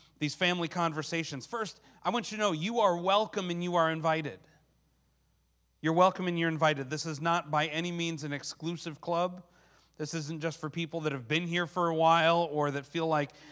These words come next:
they're at a place that they're just walking so close with God that they just hear, uh, you know, just have this intimate, close connection with Him. But if this is your church home, please come. Please come. Please be a part. Be a part of the conversation.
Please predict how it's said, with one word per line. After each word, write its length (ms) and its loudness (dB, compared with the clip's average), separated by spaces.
they're 180 10
at 60 4
a 40 -2
place 300 0
that 140 -6
they're 140 2
just 240 -4
walking 400 -2
so 160 -4
close 320 -4
with 100 -8
God 240 0
that 120 -6
they 120 -2
just 220 -8
hear, 480 -2
uh, 400 4
you 140 2
know, 80 0
just 140 -10
have 160 -2
this 180 -4
intimate, 380 -4
close 260 -2
connection 460 0
with 120 0
Him. 300 -2
But 120 4
if 80 -2
this 220 -2
is 120 -6
your 140 -2
church 340 -6
home, 280 -4
please 320 -12
come. 300 -12
Please 240 -4
come. 240 2
Please 280 -4
be 140 0
a 40 2
part. 340 2
Be 100 0
a 40 -4
part 240 4
of 60 -8
the 60 -6
conversation. 760 -6